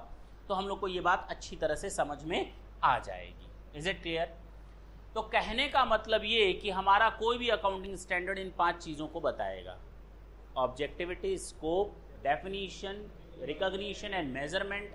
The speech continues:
and presentation and disclosure। Is it clear? हमें नहीं लगता हमको इसमें अब कुछ और बताने की जरूरत है कि accounting standard में क्या-क्या चीजें आएंगी।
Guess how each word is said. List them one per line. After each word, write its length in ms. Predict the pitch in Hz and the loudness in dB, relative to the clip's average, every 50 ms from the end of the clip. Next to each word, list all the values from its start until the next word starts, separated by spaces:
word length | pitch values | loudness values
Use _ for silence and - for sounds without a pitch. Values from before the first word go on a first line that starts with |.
| - 170 | 0 2
and 260 | 196 220 196 151 143 156 170 - - - - - - - - - - - - - - - - - | 2 4 2 2 -2 -6 -8 -10 -14 -16 -16 -16 -16 -16 -16 -16 -16 -16 -16 -16 -16 -10 0 4
presentation 840 | 202 214 220 220 262 285 294 285 233 339 330 - - - - 214 202 190 | 6 6 6 8 6 6 6 4 0 -2 -2 -2 -4 -4 -4 -2 -2 -2
and 120 | 170 156 | 0 -2
disclosure। 580 | 135 120 - - - 110 104 104 - - 90 - - - - - - - - - - - 127 | -2 -4 -4 -6 -8 -8 -6 -6 -8 -8 -10 -12 -16 -18 -18 -18 -18 -20 -20 -18 -16 -12 -8
Is 80 | 127 | -6
it 180 | 151 185 180 - | -4 -6 -6 -6
clear? 280 | - 180 175 175 185 - - - - - - - - - - | -6 -6 -4 -4 -6 -6 -10 -14 -16 -16 -18 -18 -18 -16 -6
हमें 240 | - 147 151 170 185 | -2 -2 0 2 2
नहीं 140 | 185 185 196 | 2 2 2
लगता 280 | 196 180 - - 185 170 | 2 0 0 0 -2 -2
हमको 240 | 160 156 147 170 | -2 -2 -4 -6
इसमें 240 | 165 151 - - 175 | -8 -8 -6 -6 -6
अब 120 | 165 - - | -6 -6 -6
कुछ 180 | 175 151 - | -10 -6 -2
और 160 | 165 156 160 | 0 0 0
बताने 360 | 156 156 147 - 147 143 151 151 | 0 0 0 0 0 0 -2 -4
की 100 | 151 143 | -8 -8
जरूरत 280 | 139 139 143 147 143 143 | -8 -6 -6 -8 -8 -8
है 80 | 156 156 | -10 -8
कि 140 | 151 160 | -6 -6
accounting 380 | 147 135 139 135 139 143 151 143 | -6 -4 -4 -6 -6 -8 -10 -12
standard 380 | - - - 139 135 135 135 139 | -12 -12 -12 -10 -10 -10 -10 -10
में 160 | 147 135 - | -10 -8 -4
क्या-क्या 300 | 139 120 113 - 139 123 | -2 -2 -2 -4 -6 -8
चीजें 300 | - - 120 110 127 139 - | -8 -10 -12 -12 -12 -10 -6
आएंगी। 400 | - 135 131 123 117 113 - - | -4 -2 -2 -2 -4 -8 -10 -12